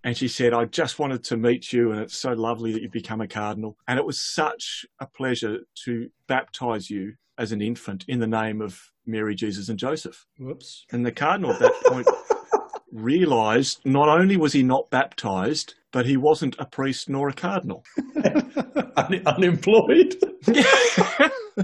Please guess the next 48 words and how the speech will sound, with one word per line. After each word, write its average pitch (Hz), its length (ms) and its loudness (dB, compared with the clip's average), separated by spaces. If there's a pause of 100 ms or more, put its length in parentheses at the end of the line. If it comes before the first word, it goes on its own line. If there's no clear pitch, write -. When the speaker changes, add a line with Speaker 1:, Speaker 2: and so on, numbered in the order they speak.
(720)
Speaker 1:
Now, 240 140 10
of - 60 6
course, 226 240 6
the, 214 100 6
the 196 140 2
church 202 340 4
dealt 143 180 4
with 131 140 4
it 120 120 0 (420)
very 117 400 2 (160)
swiftly. 170 300 4
And 202 120 8
a 226 80 10
very 202 240 8
similar 156 260 2
thing 147 160 -2
for - 120 -16
this 120 120 0
priest. - 540 0
Recently, 139 240 2
it 135 40 2
was 117 60 2
only 147 140 4
a - 20 -8
few - 120 2
days 147 200 4
ago, 120 140 2
I 104 60 0
heard 120 120 2
about 117 120 2
the - 80 -16
priest 139 360 -2
over, 113 240 2
it 113 60 2
was 117 140 2
either 123 200 2
in 113 60 0
the 113 60 0
United 113 240 -2
States 117 260 -4
or 104 80 -8
Canada. 120 400 -2 (320)
And 120 220 2
it 139 60 0
was 170 120 0
a 180 60 6
similar 151 600 2
scenario 117 760 -2